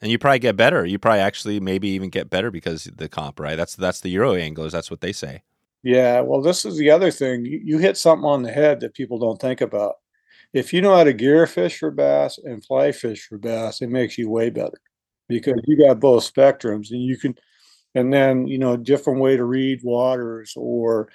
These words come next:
Speaker 2: you know, depths and water temperatures, and are they on top? Are they in the middle? Are they on the bottom?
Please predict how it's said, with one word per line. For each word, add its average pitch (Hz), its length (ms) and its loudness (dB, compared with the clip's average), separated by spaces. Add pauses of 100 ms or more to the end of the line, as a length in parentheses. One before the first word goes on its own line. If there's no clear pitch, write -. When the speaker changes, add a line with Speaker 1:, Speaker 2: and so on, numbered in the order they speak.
(340)
Speaker 2:
you 131 100 -4
know, 117 140 -2
depths 127 580 2
and 113 420 -8
water 135 380 4
temperatures, 120 920 -8
and 123 300 -10
are 131 160 0
they 131 120 2
on 123 140 -2
top? 135 500 0
Are 123 120 -8
they 127 100 -6
in 135 120 -4
the 127 80 -4
middle? 131 300 0
Are 120 180 -2
they 139 140 -6
on 143 180 -4
the 120 60 -6
bottom? 131 540 2